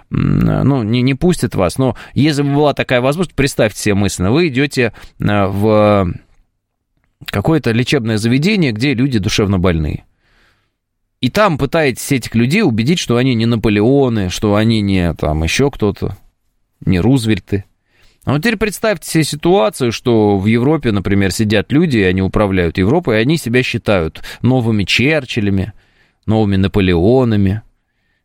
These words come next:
новыми, может, Гитлерами некоторые себя считают.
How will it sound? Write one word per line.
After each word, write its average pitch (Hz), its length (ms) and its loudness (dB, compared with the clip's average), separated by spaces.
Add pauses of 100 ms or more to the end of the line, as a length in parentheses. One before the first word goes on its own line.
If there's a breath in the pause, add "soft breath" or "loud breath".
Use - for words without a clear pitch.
новыми, 110 360 0
может, 92 260 0
Гитлерами 101 540 0
некоторые 90 420 0
себя 87 220 0
считают. - 420 -2